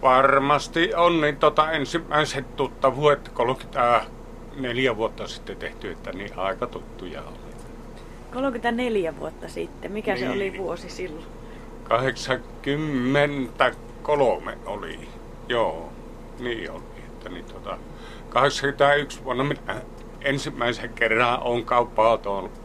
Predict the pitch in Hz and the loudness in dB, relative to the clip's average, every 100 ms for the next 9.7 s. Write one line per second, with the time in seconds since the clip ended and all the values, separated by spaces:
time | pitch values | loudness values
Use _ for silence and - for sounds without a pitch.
0 | - 107 107 104 - - 107 107 - 107 | -6 -2 2 0 -2 -12 -8 -8 2 2
1 | 110 - - 107 98 92 - - 98 107 | 2 -6 -12 -10 -8 -8 -12 -6 -4 -4
2 | 98 - - - - - - - 156 151 | -6 -8 -14 -16 -16 -16 -10 2 6 6
3 | 143 - - - 127 120 143 143 156 196 | 2 -4 -14 2 4 4 4 4 2 0
4 | - - - 135 139 156 143 135 139 - | -8 -14 -2 2 2 0 2 4 4 0
5 | 135 123 - 135 135 135 - - 123 135 | -4 -4 2 4 6 4 0 -6 0 2
6 | 127 - 139 139 127 - 110 - 120 117 | 2 0 0 0 2 2 2 2 0 2
7 | 117 - 143 - 113 123 123 110 123 113 | 2 0 -6 -4 -2 0 -2 0 0 0
8 | - 107 87 120 107 - - 107 110 113 | -2 -2 -2 -4 -6 -8 -10 -4 2 2
9 | - - 107 110 - 110 | 0 -2 -2 -2 0 2